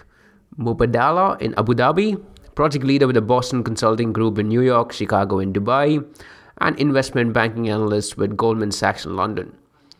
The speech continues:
Alex holds an economics B S c from the London School of Economics and M B A from Stanford University. In fact,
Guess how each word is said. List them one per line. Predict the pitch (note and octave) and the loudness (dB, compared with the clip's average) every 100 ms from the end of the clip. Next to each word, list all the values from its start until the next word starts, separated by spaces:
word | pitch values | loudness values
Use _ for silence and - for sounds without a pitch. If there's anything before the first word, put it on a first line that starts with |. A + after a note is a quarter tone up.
| _ - _ - | _ -20 _ -2
Alex | F3 E3+ | -2 -2
holds | C#3 D3 C3+ | 0 0 0
an | C3 A#2+ | -2 -2
economics | C#3 B2+ B2+ A#2 | 0 0 0 -2
B | A2 A2+ A2 | -2 0 0
S | - | 0
c | A#2 A#2 | 0 0
from | - G#2+ | 0 -2
the | |
London | G#2 A2+ A2+ A2+ | 0 0 0 -4
School | - B2 A2 | -4 -2 0
of | G2+ | 0
Economics | G#2+ B2 D#3+ F3+ E3 - - _ - _ - | 0 0 2 0 -2 -8 -14 _ -20 _ -6
and | - - | -6 -2
M | C3+ C#3 | 0 2
B | C3 | 2
A | B2+ | 0
from | - A#2+ A2 | 0 -2 -2
Stanford | - A2+ A#2+ A#2 A2+ | -2 -2 -2 -2 -2
University. | G#2+ G#2+ A2 A2 - - A1+ - _ _ _ _ _ - - | 0 0 2 0 -4 -12 -14 -20 _ _ _ _ _ -20 -8
In | - C#3 | -2 0
fact, | - C#3 C3 | 2 0 0